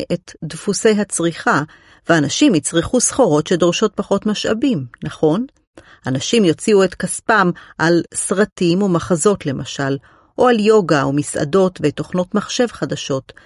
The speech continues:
בכך התמ"ג ימשיך לגדול לנצח, אבל השימוש במשאבים יקטן. זאת מחשבה מנחמת,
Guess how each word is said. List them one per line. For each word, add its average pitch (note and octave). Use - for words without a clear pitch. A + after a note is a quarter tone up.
בכך -
התמ"ג A3+
ימשיך G#3+
לגדול F3+
לנצח, D#3
אבל D3
השימוש C#3+
במשאבים C#3
יקטן. E3
זאת C#4+
מחשבה B3
מנחמת, A3+